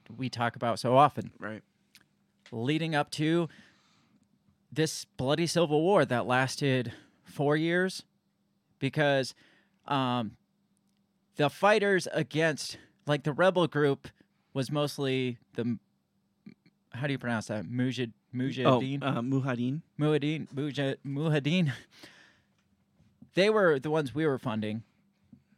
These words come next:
Speaker 1: Well, after we pulled out, those groups, they were all from different tribes that kind of banded together to,
Speaker 2: Mm-hmm.
Speaker 1: to push out the Soviets. And then when it came to who's gonna run it,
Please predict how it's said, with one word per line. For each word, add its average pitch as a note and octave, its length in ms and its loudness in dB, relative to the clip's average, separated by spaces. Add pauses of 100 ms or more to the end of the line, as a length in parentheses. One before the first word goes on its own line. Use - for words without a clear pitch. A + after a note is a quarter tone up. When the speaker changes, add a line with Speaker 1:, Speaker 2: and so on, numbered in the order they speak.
(180)
Speaker 1:
Well, C#3 460 2 (720)
after F#3 260 2
we D#3 120 0
pulled D3 220 -2
out, D#3+ 340 0
those F3 360 2
groups, C3+ 440 -2
they D#3+ 120 -2
were E3 140 2
all D3+ 200 2
from D3 260 -4
different C3+ 300 -4
tribes B2+ 360 -2
that G#2+ 200 -6
kind C3 200 -4
of - 60 -6
banded A#2+ 300 -4
together A#2 580 -2 (280)
to, C3+ 60 -2
Speaker 2:
Mm-hmm. A#2+ 180 -4 (160)
Speaker 1:
to - 100 -10
push C#3 240 -6
out B2+ 280 0
the - 80 -16
Soviets. B2 600 -2 (1080)
And C#3+ 200 -2
then D3+ 380 0 (800)
when C#3 160 -2
it D3 60 -2
came D3+ 280 -4
to C3 140 -4
who's C#3 220 -4
gonna B2 180 -4
run F3+ 200 0
it, C#3+ 180 -2